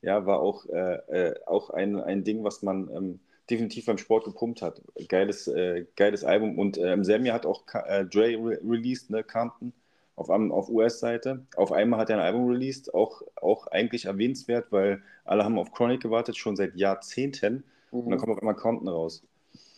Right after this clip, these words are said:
Speaker 2: N W A, ja, der Film ist ja auch rausgekommen. Ich kann mich auch entsinnen, waren wir auch Potsdamer Platz in diesem Jahr. Stimmt, da droppte der Film bei der Premiere. Und Compton war ja quasi so der Soundtrack.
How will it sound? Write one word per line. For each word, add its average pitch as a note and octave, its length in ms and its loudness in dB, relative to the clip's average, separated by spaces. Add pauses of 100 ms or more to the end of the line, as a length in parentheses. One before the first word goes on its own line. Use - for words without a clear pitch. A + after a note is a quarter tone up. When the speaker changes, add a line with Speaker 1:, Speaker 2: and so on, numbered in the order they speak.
(640)
Speaker 2:
N B2+ 120 4
W B2 320 8
A, B2+ 120 10
ja, C3 140 8
der A#2+ 100 2
Film C3+ 180 2
ist C#3 100 -2
ja C3 80 6
auch A#2+ 80 0
rausgekommen. B2 440 2
Ich B2+ 60 -8
kann B2+ 120 -4
mich B2 100 0
auch B2 120 0
entsinnen, C3 280 0
waren A#2+ 140 2
wir A#2+ 80 2
auch A#2+ 100 -4
Potsdamer A#2+ 420 -6
Platz - 300 -8
in A#2 120 -14
diesem G#2+ 240 -14
Jahr. A2+ 220 -6
Stimmt, A#2+ 280 -4
da A2+ 60 0
droppte A#2 280 2
der A2 120 2
Film B2+ 260 4
bei A#2+ 80 8
der D#3 100 4
Premiere. A#2+ 480 -4 (560)
Und G#2+ 220 -4
Compton A#2+ 360 4
war A#2 80 10
ja A2+ 80 10
quasi A#2 260 4
so A2 100 2
der G#2+ 180 6
Soundtrack. A#2 600 2